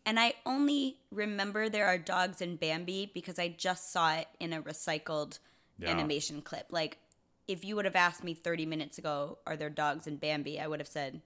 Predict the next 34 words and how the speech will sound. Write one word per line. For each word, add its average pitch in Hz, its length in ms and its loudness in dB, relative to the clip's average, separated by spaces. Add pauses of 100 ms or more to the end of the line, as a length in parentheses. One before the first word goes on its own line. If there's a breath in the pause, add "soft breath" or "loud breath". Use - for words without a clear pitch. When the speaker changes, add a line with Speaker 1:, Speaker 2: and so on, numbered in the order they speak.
Speaker 1:
"No." 170 260 0 (580 loud breath)
Speaker 2:
But 139 160 4
the 139 140 8
Speaker 1:
I 170 100 8
don't 214 140 6
remember 180 300 0
dogs. 156 340 0
Speaker 2:
That's, 170 220 6
that's 156 380 4
fair, 113 300 6
but 104 160 4
I, 120 140 6 (180)
I, 113 60 0 (200)
I'm 117 140 0
still - 240 0
Speaker 1:
Yeah, 226 120 10
that's 233 200 8
Speaker 2:
shouting 269 100 6
it - 40 10
Speaker 1:
neat - 60 10
Speaker 2:
out. 240 100 10 (120)
Speaker 1:
that, - 40 4
I, 226 200 6
I 220 100 8
think 220 200 -4
that's 208 180 0
neat 254 280 2
that 180 120 2
it - 180 -8
stuck - 220 -4
with 170 140 -6
you. - 120 -10 (200)
Speaker 2:
Yeah, 107 300 6 (120)
and 123 420 -2